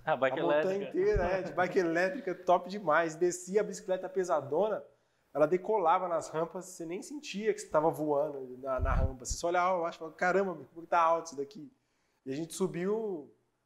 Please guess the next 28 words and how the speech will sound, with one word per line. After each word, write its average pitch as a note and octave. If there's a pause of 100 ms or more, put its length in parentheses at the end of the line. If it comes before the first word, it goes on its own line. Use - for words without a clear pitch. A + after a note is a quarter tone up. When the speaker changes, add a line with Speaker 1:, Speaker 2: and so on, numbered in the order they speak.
(220)
Speaker 2:
chegou D#3
lá F#3+
em G#3+
cima G3+
na G3
montanha, F3+
você F#3+
não G3
conseguia F#3+
ver G3+
nada, F3+
porque -
tava D#3
uma E3
neblina, E3+
então E3 (380)
começava E3
a -
descer, F3+
você F#3
só, F3+ (720)
da F3
metade G3
pra G3
baixo F3
você A3
conseguia G3+
enca-, G3